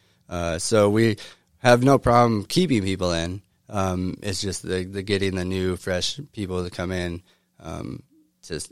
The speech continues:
experience it. 'Cause on-, once you experience it, in my view, it's hard to leave because it's a brotherhood and you, you don't really get that anywhere else. Um,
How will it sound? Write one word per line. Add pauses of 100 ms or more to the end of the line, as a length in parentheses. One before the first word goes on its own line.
experience
it.
'Cause
on-,
once
you
experience
it,
in
my
view, (360)
it's
hard
to
leave
because
it's
a
brotherhood
and (460)
you,
you
don't
really
get
that
anywhere
else. (520)
Um,